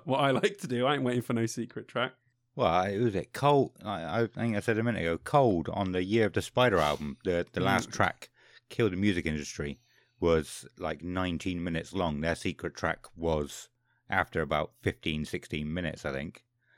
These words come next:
Speaker 1: Mm.
Speaker 2: And that there were some times where I got to it, where I'd be, I'd go off on my own little world and not realise the C D had finished,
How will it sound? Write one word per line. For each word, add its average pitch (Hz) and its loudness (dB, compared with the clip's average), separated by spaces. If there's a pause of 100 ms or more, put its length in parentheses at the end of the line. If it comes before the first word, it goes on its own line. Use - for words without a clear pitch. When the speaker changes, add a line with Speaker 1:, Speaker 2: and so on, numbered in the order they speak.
Speaker 1:
Mm. 110 0 (460)
Speaker 2:
And 104 2
that 104 2
there 127 6
were 123 6
some 175 6
times 101 6
where 110 8
I 104 8
got 120 6
to 95 2
it, 78 2
where 98 6
I'd 92 4
be, 117 0
I'd 113 2
go 127 6
off 113 6
on 104 2
my 104 4
own 110 4
little 98 0
world 80 6 (460)
and 98 2
not 120 2
realise 101 6
the 87 -2
C 107 2
D 104 2
had 90 0
finished, 87 2